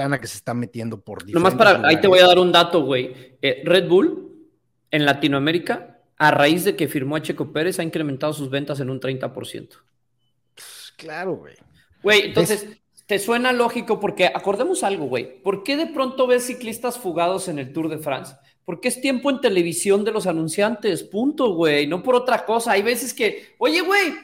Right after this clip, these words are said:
Speaker 2: necesitamos sacar lana, güey. Aviéntate tú y rájate la madre cien kilómetros a tope, güey, para que la,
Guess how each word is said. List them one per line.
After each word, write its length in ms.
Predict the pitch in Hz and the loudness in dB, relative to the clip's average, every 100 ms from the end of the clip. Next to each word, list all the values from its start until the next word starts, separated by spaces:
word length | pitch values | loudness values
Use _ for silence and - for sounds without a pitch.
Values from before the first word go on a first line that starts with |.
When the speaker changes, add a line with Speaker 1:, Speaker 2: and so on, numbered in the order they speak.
| - 202 | -18 -8
Speaker 2:
necesitamos 680 | 214 240 214 - 320 381 320 | -6 -6 -8 -2 0 2 -2
sacar 380 | - 320 349 339 | 0 0 2 0
lana, 400 | 349 392 349 285 | 0 0 -4 -2
güey. 220 | 254 214 | 0 0
Aviéntate 540 | 226 330 415 440 311 | 0 -2 -2 -4 -4
tú 280 | 311 330 381 370 370 | -2 0 0 -2 -8
y 120 | 262 | -6
rájate 500 | 254 330 349 - 302 | 0 0 0 -2 0
la 100 | 247 | 0
madre 360 | 233 285 294 302 | 0 0 0 0
cien 300 | - 320 320 | 0 0 0
kilómetros 760 | 302 277 285 285 285 302 415 - _ _ | 2 2 4 2 2 0 0 -6 _ _
a 260 | - 214 - | -2 0 2
tope, 400 | 294 302 311 311 | 4 4 2 0
güey, 340 | 285 294 381 311 | 2 2 2 -2
para 180 | 226 208 | -2 -2
que 80 | |
la, 120 | 196 | -4